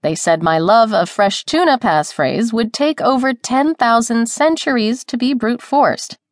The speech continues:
In case you want to check it out and try yours, go to password dot kaspersky dot com. Not all sites will comply with your newfound password freedom.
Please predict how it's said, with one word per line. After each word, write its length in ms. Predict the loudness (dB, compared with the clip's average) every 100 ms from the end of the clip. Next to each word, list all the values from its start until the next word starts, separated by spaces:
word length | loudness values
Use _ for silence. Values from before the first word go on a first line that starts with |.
| _ _ _ _ _ -6
In 160 | -4
case 300 | -2 -4 -2
you 80 | -2
want 140 | -2
to 120 | -2 0
check 200 | 0 2
it 80 |
out 200 | 2 4
and 160 | 2 0
try 300 | 2 2 4
yours, 640 | 2 4 4 4 0 -6 _ 0
go 240 | 2 2
to 280 | 0 -2 -2
password 640 | -2 -4 -4 -2 -2 0
dot 280 | 2 2 0
kaspersky 840 | -4 -6 -4 -2 -2 -2 -2 -2
dot 240 | 0 -2 -2
com. 380 | -4 -4 -6 -12 _ _ _ _ _ _ -2
Not 220 | 0 2
all 240 | 2 4 4
sites 420 | 2 -2 -2 -4
will 120 | -6
comply 580 | -4 -6 0 2 4 2
with 220 | -2 -4
your 100 | -4
newfound 680 | -2 0 0 2 2 2 -2
password 600 | -2 -2 -2 -2 -4 -4
freedom. 460 | -2 0 0 -2